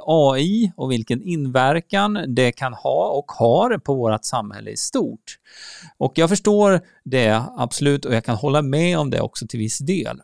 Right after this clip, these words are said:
Men om man tittar på möjligheterna med A I-verktygen för dig som företagare eller för dig som anställd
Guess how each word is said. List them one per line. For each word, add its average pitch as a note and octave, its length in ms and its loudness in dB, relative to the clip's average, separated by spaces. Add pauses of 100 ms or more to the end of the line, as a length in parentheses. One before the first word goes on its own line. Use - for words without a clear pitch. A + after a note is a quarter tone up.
(180)
Men F3 340 -2
om E3+ 140 -2
man G3 160 -2
tittar C4 480 -6
på D#3+ 340 2
möjligheterna F#3 920 0
med D#3 220 -2
A C#3 260 0
I-verktygen A#2+ 1120 -6
för - 180 -4
dig E3 440 -2 (280)
som B2+ 220 -6
företagare G3 840 4
eller D#3+ 320 -2
för - 160 -6
dig E3 220 2
som D3 180 -6
anställd D3+ 960 0